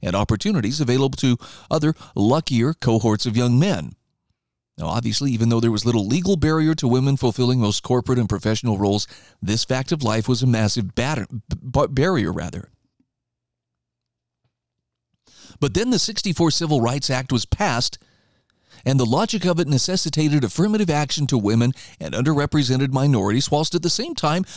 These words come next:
a new generation of upper-middle-class young men, insulated by one of the most abundant and forgiving economies in the world, hi-, in world history, rather, were encouraged by family and friends to either avoid the draft with bogus medical excuses,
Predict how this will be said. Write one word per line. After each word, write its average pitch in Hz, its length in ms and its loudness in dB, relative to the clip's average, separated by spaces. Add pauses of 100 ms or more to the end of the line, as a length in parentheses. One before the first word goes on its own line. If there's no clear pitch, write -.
(120)
a 131 80 2
new 185 360 4
generation 139 640 2
of 101 100 -2
upper-middle-class 131 800 0
young 143 200 2
men, 123 240 2 (300)
insulated 160 580 0
by 147 140 2
one 143 160 2
of 147 80 0
the 143 80 4
most 131 240 0
abundant 143 480 0
and 165 220 -2
forgiving 160 420 -2
economies 170 560 -2
in 196 60 0
the 220 80 0
world, 113 340 0 (160)
hi-, 175 160 -2
in 131 180 2
world 123 260 0
history, 139 340 -2
rather, 82 340 -2 (400)
were 156 160 4
encouraged 226 420 -2
by 175 140 2
family 185 400 0
and 170 100 2
friends 180 280 0
to 175 80 -2
either 143 240 0
avoid 123 420 0
the 214 80 -2
draft 170 400 -2 (240)
with 107 160 -2
bogus 135 340 0
medical 156 380 0
excuses, 143 540 -2